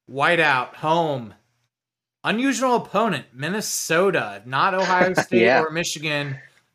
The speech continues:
Speaker 1: for the whiteout. This will be a night game, seven P M kickoff. Maybe a little revenge for what happened, uh, back in, uh, Gopher Stadium.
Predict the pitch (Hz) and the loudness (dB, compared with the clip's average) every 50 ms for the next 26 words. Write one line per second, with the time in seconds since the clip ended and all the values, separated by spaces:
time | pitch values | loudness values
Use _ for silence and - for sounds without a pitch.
0 | _ _ 165 156 156 156 160 175 175 175 165 147 139 139 147 151 - - 190 160 | _ _ -8 -6 -4 0 2 4 4 4 4 4 2 0 -2 -4 -4 -4 -2 0
1 | 185 185 180 175 175 175 175 185 196 190 - - 170 160 156 147 139 127 120 110 | 2 2 2 2 0 0 0 0 0 -2 -4 -6 -6 -4 -4 -4 -4 -6 -8 -10
2 | - _ _ _ _ _ _ _ _ _ - - - - 180 160 160 180 185 175 | -16 _ _ _ _ _ _ _ _ _ -16 -10 -6 -2 -2 -2 0 -2 -4 -6
3 | - - 185 180 180 175 170 170 165 165 160 139 - _ _ _ - 180 180 175 | -6 -8 -6 -4 -2 -2 -2 -2 -2 -4 -6 -10 -14 _ _ _ -6 -4 -4 -2
4 | 190 180 160 151 143 127 117 - - - _ _ _ _ _ - 165 165 170 180 | 0 2 4 4 4 2 0 -4 -10 -16 _ _ _ _ _ -4 -2 0 2 2
5 | 185 185 190 190 190 185 180 175 180 156 143 151 165 190 208 208 208 - 185 180 | 2 2 2 2 2 2 2 0 0 0 0 0 0 0 -2 -4 -6 -4 -4 -2
6 | 170 156 143 156 151 156 160 - 180 170 160 156 156 151 151 147 143 139 135 127 | -2 -2 -2 0 -2 -2 -2 -2 -4 -6 -6 -4 -2 0 2 2 2 2 2 0
7 | 123 127 - _ _ _ _ _ _ _ _ _ _ _ _ _ _ _ _ _ | -4 -8 -12 _ _ _ _ _ _ _ _ _ _ _ _ _ _ _ _ _
8 | _ _ _ _ _ - 160 147 - - 139 165 160 151 147 143 143 139 139 135 | _ _ _ _ _ -4 -2 -2 -2 -2 -2 -4 -4 -2 0 0 2 2 0 0
9 | 131 147 147 147 156 147 139 - 151 147 165 170 185 175 143 113 98 | 0 -2 -4 -4 -6 -8 -8 -6 -4 -4 -2 -2 -2 -2 -4 -6 -10